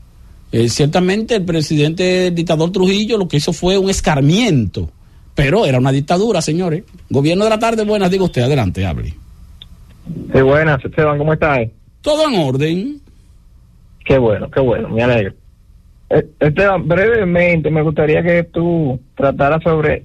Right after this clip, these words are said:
Speaker 2: ya que estamos en la víspera de Navidad, próximo a, a enero, ¿cómo yo,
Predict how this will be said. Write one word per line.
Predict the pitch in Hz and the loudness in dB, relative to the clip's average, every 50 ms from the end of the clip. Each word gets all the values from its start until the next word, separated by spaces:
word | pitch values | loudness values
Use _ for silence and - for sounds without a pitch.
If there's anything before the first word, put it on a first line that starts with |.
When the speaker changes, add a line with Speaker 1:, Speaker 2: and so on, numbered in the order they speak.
| - - - | -10 -12 -4
Speaker 2:
ya | - 135 143 | -2 0 0
que | 139 160 | 2 2
estamos | 156 160 165 165 | 2 2 2 2
en | |
la | 156 143 | 2 2
víspera | 139 151 165 160 - 165 147 151 143 | 2 2 0 0 0 0 0 2 2
de | 139 135 127 123 117 120 123 - - | 2 2 2 2 0 -2 -4 -6 -4
Navidad, | - 127 127 123 120 117 123 139 165 185 170 156 | -2 0 2 2 2 4 2 2 2 2 0 0
próximo | - 151 143 - 160 143 143 139 135 131 127 | 0 -2 0 2 2 2 4 2 2 2 2
a, | 127 131 127 - - - - - - - _ - - _ - - - | 0 -2 -2 -6 -8 -12 -18 -20 -20 -20 _ -20 -20 _ -20 -8 -2
a | 120 120 123 | 0 2 4
enero, | 143 170 185 175 156 143 - - - - - - - - - 156 - - - - - - - - - - - - - - - - - - - - - | 4 4 4 4 2 0 -2 -6 -12 -18 -18 -16 -16 -16 -16 -18 -18 -20 -20 -20 -20 -20 -20 -20 -20 -20 -20 -20 -20 -20 -20 -20 -20 -20 -20 -8 -2
¿cómo | - 202 226 262 262 254 226 180 | 0 2 2 4 2 2 2 0
yo, | 147 135 165 170 165 147 120 | 0 2 2 2 2 2 0